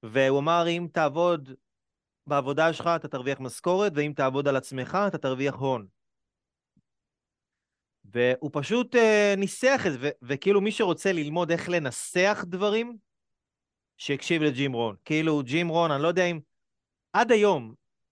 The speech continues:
אנשים לא מנ-, אנשים לא יודעים ל-, להתנסח. הבן אדם הזה הוא מאסטר ב-,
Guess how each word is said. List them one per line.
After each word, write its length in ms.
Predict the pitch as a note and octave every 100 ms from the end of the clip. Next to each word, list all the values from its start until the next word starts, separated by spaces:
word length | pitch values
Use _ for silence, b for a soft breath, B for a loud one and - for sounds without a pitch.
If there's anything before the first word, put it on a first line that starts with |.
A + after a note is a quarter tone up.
| _ _ _ _ -
אנשים 320 | E3+ - A3+
לא 100 | G3+
מנ-, 220 | G#3 F#3+ -
אנשים 300 | D3 D3 G#3+
לא 60 | G3
יודעים 220 | F3+ F#3
ל-, 240 | F3 D3
להתנסח. 960 | D3 D3 D3 B2+ - - F#3+ G#3 G#3 - _ _ _ _ -
הבן 220 | B2+ D3+
אדם 100 | G#3
הזה 120 | G#3+
הוא 140 | G#3+ D#3+
מאסטר 720 | D3 D#3+ D#3+ - - D#3+ D#3 - _ _ _ _ - A#2
ב-, 280 | C3 B2+